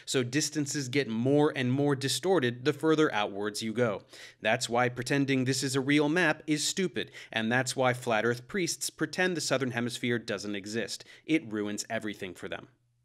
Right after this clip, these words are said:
As for their whining that flights don't travel over Antarctica, well, there's no reason for them to do that. The shortest path, which we call a great circle, for any common route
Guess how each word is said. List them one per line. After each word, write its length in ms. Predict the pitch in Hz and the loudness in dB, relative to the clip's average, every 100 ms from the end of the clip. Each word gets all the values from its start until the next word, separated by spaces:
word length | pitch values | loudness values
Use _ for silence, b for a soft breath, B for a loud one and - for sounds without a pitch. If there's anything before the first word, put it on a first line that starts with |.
| _ _ _ _ B B - | _ _ _ _ B B 0
As 220 | 135 131 | 2 2
for 160 | - 123 | 2 2
their 220 | 120 110 | 4 4
whining 500 | 110 175 165 135 135 | 2 2 2 2 2
that 160 | 117 | 0
flights 340 | - 131 135 - | -2 -4 -2 -2
don't 220 | 131 123 | -2 -2
travel 380 | - 127 123 131 | 0 2 2 2
over 300 | 131 127 123 | 2 2 0
Antarctica, 560 | 120 123 180 170 120 123 B - | 0 0 0 0 -2 -2 B 0
well, 240 | 160 175 | 2 4
there's 340 | 127 135 131 | 4 2 2
no 140 | 127 151 | 2 2
reason 360 | 143 160 143 139 | 2 2 2 0
for 140 | 147 | 2
them 180 | 147 143 | 0 0
to 80 | 127 | 0
do 160 | 151 | 0
that. 260 | 120 85 - B B | 0 -2 -6 B B
The 100 | 113 | -4
shortest 400 | - 175 175 - | 0 0 0 0
path, 320 | 165 107 127 | 2 2 0
which 200 | 117 120 | -4 -2
we 80 | 127 | -4
call 340 | 123 127 123 120 | 0 2 2 0
a 60 | |
great 300 | 110 120 123 | -2 -2 -2
circle, 420 | - 165 135 104 - | 0 0 0 -2 -2
for 140 | 123 - | -4 0
any 200 | 139 165 | 0 0
common 480 | - 139 135 117 | -2 -2 0 0
route 280 | 117 117 110 | 2 2 0